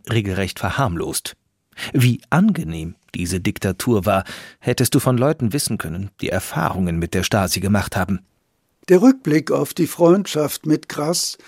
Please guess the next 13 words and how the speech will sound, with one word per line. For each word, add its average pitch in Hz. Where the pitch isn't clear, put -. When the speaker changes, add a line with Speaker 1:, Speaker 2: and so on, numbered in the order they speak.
Speaker 2:
und 151
ihr 151
harsches 160
Ende 160
gehört 185
zu 196
den 170
brisantesten 147
Texten 131
in 131
Hans-Joachim 135
Schädlichs 147
Erinnerungsbuch 165